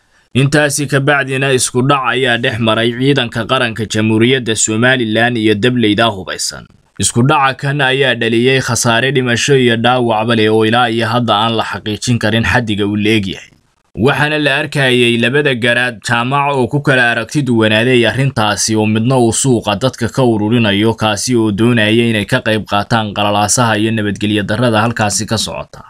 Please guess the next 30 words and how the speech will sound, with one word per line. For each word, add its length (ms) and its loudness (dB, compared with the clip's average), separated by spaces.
iyo 240 2
garaad 320 0
jaamac 400 0
garaad 320 0
Ismaaciil 720 0
oo 140 2
dadka 340 0
dejinaya, 640 0
sidoo 300 0
kalena 320 2
doonaya 560 2
magaaladu 480 0
inay 180 -2
nabadgelyo 540 -2
noqoto. 400 -12
Wasiirka 580 2
arrimaha 520 0
gudaha 400 2
ee 160 0
Jamhuuriyadda 680 2
Somaliland 800 2
oo 160 0
arrintaasi 560 0
ka 160 0
hadlay 480 0
ayaa 320 2
waxa 320 0
uu 140 0
sheegay 640 2
in 100 -2